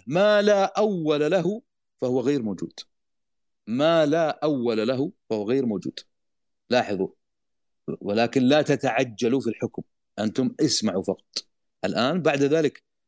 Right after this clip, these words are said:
سنقول قولا آخر. ما لا أول له فهو غير موجود، وما لا حد له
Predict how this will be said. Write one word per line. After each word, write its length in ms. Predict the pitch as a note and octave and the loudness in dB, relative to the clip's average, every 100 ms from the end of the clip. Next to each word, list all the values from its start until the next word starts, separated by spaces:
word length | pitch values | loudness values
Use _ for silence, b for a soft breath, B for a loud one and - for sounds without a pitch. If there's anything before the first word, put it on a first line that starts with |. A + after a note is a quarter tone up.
| _ _ | _ _
سنقول 500 | - A#2+ A#2 C#3 A#2 | -4 -4 0 0 0
قولا 420 | B2 A#2+ G#2 G2+ | 0 0 0 -4
آخر. 200 | - - - _ _ _ _ _ _ G#2+ | -4 -12 -18 _ _ _ _ _ _ -2
ما 280 | D3+ G#3 | 2 4
لا 100 | F#3+ | 2
أول 520 | D3+ D#3 D#3+ C3 A#2+ A#2 | 2 0 0 0 0 0
له 220 | B2 E3+ _ A2+ | -2 -6 _ -4
فهو 180 | A2 | 0
غير 180 | G#2+ B2 | 0 0
موجود، 340 | G#2+ F2+ - - - _ _ _ _ _ _ - | -2 -4 -8 -16 -20 _ _ _ _ _ _ -4
وما 460 | C3 D#3 G#3 A3+ A3 | 0 2 4 4 2
لا 160 | G#3+ | 0
حد 460 | - E3+ F#3 C3+ D3 | -2 -4 -4 -4 -2
له 360 | D#3 C#3 D#3+ | 0 0 -4